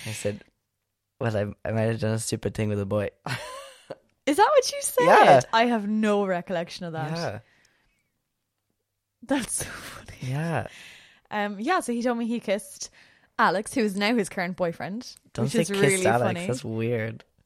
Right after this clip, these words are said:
Speaker 2: That's what you did.
Speaker 1: I know, but it's
Speaker 2: Do you want me to
Speaker 1: weird.
Speaker 2: say shifted?
Speaker 1: No. Ugh.
Speaker 2: Yeah, there you go. You kissed Alex. And I remember being like, "Oh, okay." And you, I,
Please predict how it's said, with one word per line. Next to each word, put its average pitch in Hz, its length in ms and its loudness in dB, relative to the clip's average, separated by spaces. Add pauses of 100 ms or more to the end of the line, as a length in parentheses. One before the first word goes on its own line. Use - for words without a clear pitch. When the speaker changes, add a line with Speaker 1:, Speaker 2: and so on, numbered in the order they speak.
Speaker 2:
That's - 280 -18
what 190 200 -10
you 233 120 -6
did. 202 360 -6 (140)
Speaker 1:
I 123 60 -4
know, 113 440 -4
but 123 80 -8
it's 123 160 -12
Speaker 2:
Do 208 120 -12
you 196 60 -4
want 190 160 -2
me 220 80 0
to 196 60 -4
Speaker 1:
weird. 190 80 -6
Speaker 2:
say 208 160 -4
shifted? 208 680 -8 (140)
Speaker 1:
No. 135 200 -2 (260)
Ugh. 202 300 4
Speaker 2:
Yeah, 226 340 6
there 196 180 -4
you 190 140 -4
go. 190 160 -2
You 170 200 -8
kissed - 300 -8
Alex. 170 500 -6 (800)
And 208 580 0 (140)
I 262 100 4
remember 302 260 2
being 254 200 -2
like, 240 280 -2
"Oh, 226 440 4
okay." 302 540 4 (1400)
And 240 160 2
you, 254 80 0 (100)
I, 220 160 4